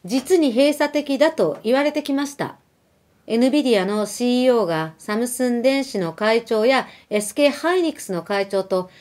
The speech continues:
アメリカでは会ってくれても、その他の企業は韓国に見向きもしませんでした。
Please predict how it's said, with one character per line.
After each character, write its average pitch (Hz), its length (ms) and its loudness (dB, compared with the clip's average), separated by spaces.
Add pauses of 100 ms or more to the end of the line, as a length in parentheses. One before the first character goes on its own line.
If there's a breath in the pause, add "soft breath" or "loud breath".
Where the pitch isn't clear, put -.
(120 loud breath)
ア 240 180 0
メ 349 200 2
リ 370 160 4
カ 349 180 0
で 359 160 2
は 240 280 -2
会 233 120 -4
っ - 20 -4
て - 280 -6
く 190 140 -4
れ 190 140 0
て 202 140 -2
も、 151 240 -6 (220 loud breath)
そ 320 240 2
の 415 140 4
他 302 360 2
の 190 100 -2
企 214 240 -4
業 175 280 0
は 190 300 -2
韓 247 260 -6
国 196 340 -4
に 214 260 -6
見 277 160 2
向 311 200 0
き 320 180 -4
も 226 200 -2
し 170 160 -10
ま 170 160 -6
せ 254 180 -6
ん 277 60 -4
で 214 100 -4
し - 120 -14
た。 139 240 -10